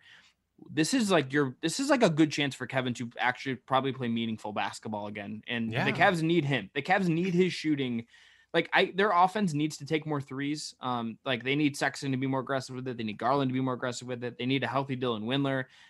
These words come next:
Speaker 1: Kevin Love is the most obvious solution to so many of their issues, because he's still really good, even if he's not apex Kevin Love anymore.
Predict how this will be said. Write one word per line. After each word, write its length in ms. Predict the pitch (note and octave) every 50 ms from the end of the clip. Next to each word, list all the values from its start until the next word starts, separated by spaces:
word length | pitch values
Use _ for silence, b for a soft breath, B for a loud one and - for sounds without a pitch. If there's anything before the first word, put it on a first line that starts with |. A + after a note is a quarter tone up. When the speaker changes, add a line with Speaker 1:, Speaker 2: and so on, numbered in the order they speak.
| b b _
Speaker 1:
Kevin 300 | - - G3 G3 G3+ F#3
Love 180 | F3+ F3 E3 D#3
is 220 | D3+ C3+ B2+ B2
the 180 | B2 B2+ B2 - _ _ _ _ _ _
most 280 | _ D3 D#3 D3+ C#3 C#3 -
obvious 460 | A#2+ B2 C3+ C#3+ C3+ D3 C3+ A#2+ -
solution 420 | - B2 B2+ B2+ A#2 - B2 A#2+ A#2
to 100 | - A#2+
so 160 | - - B2+
many 180 | A#2 A2+ A2 A2
of 80 | G#2
their 160 | F#2+ A2 G#2
issues, 260 | G#2 G#2 - - G#2+ G#2+
because 240 | _ A2 A#2+ A2+
he's 140 | - A#2+ A#2
still 160 | - - G3
really 280 | F#3 E3+ F3+ F#3 F3 E3
good, 180 | E3 F3 D#3 C#3+
even 200 | E3 F#3 A3+ C4
if 100 | C4 A3+
he's 180 | A#3 A3 G3+
not 320 | G#3 G#3 G#3 G#3 F3+ D#3+ -
apex 380 | - D#3 E3 E3 - D3 - -
Kevin 240 | - D#3 C#3 C#3 C#3
Love 140 | C#3 B2+ A#2
anymore. 400 | A#2+ A#2 A2 G#2+ A2 G#2 G#2+